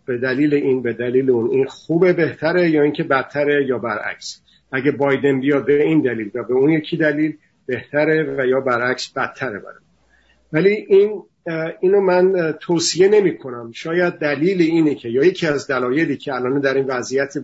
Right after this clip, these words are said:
موجود، سرنوشت‌های بد، بد و بدتری که گرفتار خودمون کردیم هستیم، این، اه، پسیو بودن و این منفعل بودن و فعال نبودن هست. ما میایم میگیم که، یا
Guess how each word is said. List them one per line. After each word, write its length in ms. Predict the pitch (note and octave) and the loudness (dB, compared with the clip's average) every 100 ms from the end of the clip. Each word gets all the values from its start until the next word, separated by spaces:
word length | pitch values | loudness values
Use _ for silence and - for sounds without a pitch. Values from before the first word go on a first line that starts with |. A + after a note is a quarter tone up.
| - _ _ _ | -12 _ _ _
موجود، 400 | C#3+ D3 B2 D#3 | 0 0 2 0
سرنوشت‌های 880 | D3 C#3 C3 B2+ B2 A#2+ C#3 C#3 C3 | 0 -2 -2 -2 -4 -4 -2 2 0
بد، 440 | G#2+ C3+ D3+ - C#3+ | 0 -2 -2 -4 -6
بد 180 | C#3 | -2
و 60 | C#3+ | -2
بدتری 540 | B2 - - E3+ F3 | -2 -4 -4 -2 0
که 120 | D#3 B2 | -2 -4
گرفتار 460 | C3 A#2+ - B2 | -4 -4 -4 -6
خودمون 340 | A#2+ B2 A#2 A#2+ | -6 -6 -6 -6
کردیم 340 | C3+ A#2+ A#2+ | -8 -8 -8
هستیم، 500 | A#2+ A2 - E3+ F3 - - - - | -8 -6 2 2 2 -4 -20 -14 0
این، 320 | E3+ E3+ E3 | 4 4 4
اه، 180 | D3+ C#3+ C#3+ - | 4 2 -2 -4
پسیو 420 | C#3+ B2+ - B2 G#2+ | -4 -2 -4 -8 -8
بودن 360 | B2 B2 D3 D#3 | -6 0 2 2
و 60 | |
این 200 | C#3 D3+ | 2 2
منفعل 640 | D3+ B2+ B2+ - C3 A#2+ A2+ | 0 0 -4 -8 -8 -6 -8
بودن 380 | A#2 B2 C#3+ | -8 -2 0
و 100 | D#3 | 0
فعال 500 | D3+ - C3 - C3 | 0 -4 -4 -4 -4
نبودن 600 | A#2+ B2 A2 A#2 C#3+ C3 | -2 -2 -4 -4 -2 -2
هست. 380 | G2+ F#2 - - _ - - _ - | -4 -10 -20 -20 _ -20 -20 _ -2
ما 140 | D3+ | 2
میایم 300 | F3 F#3 F#3 | 6 6 4
میگیم 360 | F3 D#3+ D#3+ F3 | 2 0 0 -2
که، 140 | F3 | -2
یا 600 | F3 D#3+ D3 C#3+ C#3+ C#3+ | -2 0 2 2 2 0